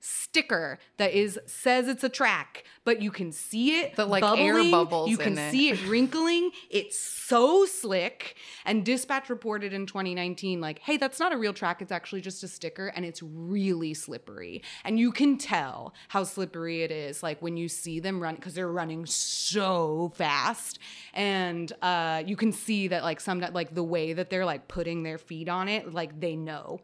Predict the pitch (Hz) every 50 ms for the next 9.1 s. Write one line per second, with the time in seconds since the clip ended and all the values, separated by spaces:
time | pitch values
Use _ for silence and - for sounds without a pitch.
0 | _ _ _ 196 190 180 165 - - - - 175 143 - - 180 202 214 - 120
1 | 165 160 151 151 143 - 175 151 139 143 151 160 123 - - 202 - - - -
2 | - - - - - - - - 196 202 190 190 220 202 226 214 214 - - 269
3 | 277 285 285 277 - - 247 220 208 214 202 202 202 208 208 196 - _ _ _
4 | _ _ _ - 196 190 180 175 175 170 170 170 165 - - 196 196 185 180 185
5 | 185 185 175 165 175 170 151 - - 175 170 170 170 165 - - _ _ 180 175
6 | 175 175 175 - 180 160 151 165 170 165 170 - 175 165 165 - - 185 196 185
7 | 202 202 196 226 214 208 202 190 180 180 180 - 214 196 196 202 - 220 214 214
8 | 214 208 - - _ _ - - 165 156 147 131 123 - - - - - - -
9 | -